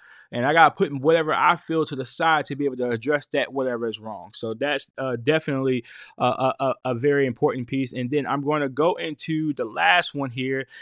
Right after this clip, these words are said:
It's gonna be personalized service training. You know, identifying those personalized, custom, tailor-made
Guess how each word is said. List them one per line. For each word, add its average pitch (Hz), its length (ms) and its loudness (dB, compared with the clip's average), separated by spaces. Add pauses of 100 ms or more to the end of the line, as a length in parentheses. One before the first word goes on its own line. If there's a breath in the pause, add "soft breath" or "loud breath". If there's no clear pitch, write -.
(120)
It's 127 140 -4
gonna 143 100 0
be 135 100 2
personalized 160 840 0
service 143 440 -2
training. 120 460 -6 (340 soft breath)
You 135 140 0
know, 135 240 0
identifying 170 960 -2
those 135 420 -2
personalized, 160 1080 -2
custom, 165 460 -4
tailor-made 160 920 -2